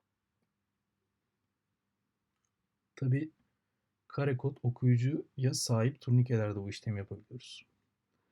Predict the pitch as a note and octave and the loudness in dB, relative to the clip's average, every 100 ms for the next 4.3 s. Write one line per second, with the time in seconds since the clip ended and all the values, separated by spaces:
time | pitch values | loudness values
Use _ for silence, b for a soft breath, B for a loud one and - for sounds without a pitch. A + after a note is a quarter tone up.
0 | _ _ _ _ _ _ _ - F#3 - | _ _ _ _ _ _ _ -2 -2 0
1 | D#3+ C3+ C#3 C#3 E3+ D#3+ D#3+ D#3+ B2 - | 0 0 0 0 2 4 4 2 -4 -4
2 | A#2 - C3 - _ _ _ _ _ _ | -4 -6 -10 -14 _ _ _ _ _ _
3 | _ _ C#3+ D#3 E3 E3 - C#3 B2+ C#3+ | _ _ -2 0 0 -2 -2 -4 -4 -2
4 | C#3 B2+ | 2 2